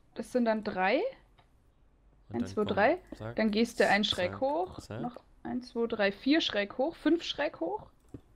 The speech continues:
Speaker 2: Dann
Speaker 1: Wenn du beim
Speaker 2: kommt
Speaker 1: fünften bist, machst du noch zwei drüber.
Speaker 2: Ja.
Speaker 1: Dann gehst du einen links schräg hoch, machst noch einen drüber und noch einer links schräg hoch.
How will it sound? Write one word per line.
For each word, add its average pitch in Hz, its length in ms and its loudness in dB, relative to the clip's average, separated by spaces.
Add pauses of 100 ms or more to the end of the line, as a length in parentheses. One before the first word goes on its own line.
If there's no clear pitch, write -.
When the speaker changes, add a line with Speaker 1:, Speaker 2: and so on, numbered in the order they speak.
(480)
Speaker 2:
Dann 220 100 -2
Speaker 1:
Wenn 233 80 6
du 233 60 8
beim 220 140 4
Speaker 2:
kommt - 60 -6
Speaker 1:
fünften 320 440 2
bist, - 320 -2
machst 247 260 0
du 247 40 2
noch 226 140 0
zwei 196 320 2
drüber. 262 440 0 (380)
Speaker 2:
Ja. 95 360 -10 (960)
Speaker 1:
Dann 220 160 4
gehst 220 260 0
du - 80 4
einen 220 260 6
links 254 340 6
schräg 330 380 -2
hoch, 330 320 0 (420)
machst 247 300 -2
noch 254 140 2
einen 269 200 4
drüber 277 340 4
und 254 160 2
noch 226 220 6
einer 196 200 0
links 185 240 -6
schräg - 300 -10
hoch. - 160 -14